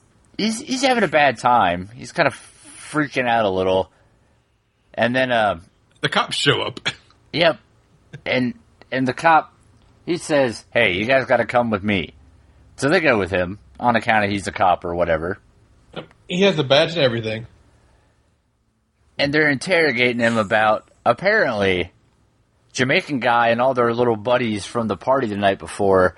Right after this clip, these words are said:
Speaker 1: all got turned into gross, uh, piles of blood bones.
Speaker 2: Yeah, <laughs> like, they, they don't have skin anymore for some reason. <laughs>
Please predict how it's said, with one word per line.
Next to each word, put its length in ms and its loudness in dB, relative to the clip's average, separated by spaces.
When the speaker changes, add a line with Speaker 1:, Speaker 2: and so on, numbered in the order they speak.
Speaker 1:
all 160 2
got 260 0
turned 260 2
into 200 0
gross, 540 0
uh, 220 4
piles 500 2
of 120 -6
blood 280 0
bones. 640 -2
Speaker 2:
Yeah, 220 0
<laughs> 240 -8
like, 200 0
they, 160 0
they 200 2
don't 200 2
have 180 0
skin 380 -2
anymore 400 2
for 140 -8
some 240 0
reason. 680 -4
<laughs> 40 -20